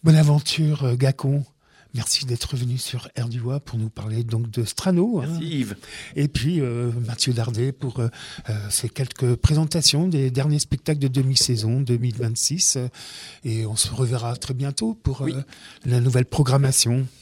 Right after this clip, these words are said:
Speaker 3: Venez la découvrir en direct le vingt janvier et ensuite on reviendra en parler sur vos ondes. Merci pour cette première interview deux mille vingt-six.
Speaker 1: Juste, euh, une petite, euh,
Speaker 2: Oui.
Speaker 1: fi-, un petit final musical, euh, une proposition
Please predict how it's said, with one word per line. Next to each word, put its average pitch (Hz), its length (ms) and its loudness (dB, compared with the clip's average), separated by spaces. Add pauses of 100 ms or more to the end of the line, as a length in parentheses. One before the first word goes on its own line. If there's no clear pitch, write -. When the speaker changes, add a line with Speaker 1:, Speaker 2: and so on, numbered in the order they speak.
Speaker 3:
Venez 143 240 2
la 165 80 2
découvrir 160 320 2
en 151 60 4
direct 151 300 2
le 127 80 2
vingt 151 160 0
janvier 147 580 0
et 170 40 2
ensuite 165 360 -6
on 131 180 -2
reviendra 131 380 -4
en 139 60 -4
parler 135 200 -4
sur 139 160 -8
vos 123 180 -6
ondes. 104 160 -10 (140)
Merci 147 320 -6
pour - 120 -16
cette 139 140 -4
première 139 280 -4
interview 135 280 -4
deux 135 100 -6
mille 131 140 -6
vingt-six. 131 380 -10 (880)
Speaker 1:
Juste, 220 320 2
euh, 143 460 8
une 151 220 0
petite, - 360 -2
euh, 156 380 4
Speaker 2:
Oui. 160 80 -2
Speaker 1:
fi-, - 280 -8
un 127 100 0
petit - 260 -6
final 143 340 2
musical, 147 560 0
euh, 147 160 2
une 143 140 2
proposition 165 800 4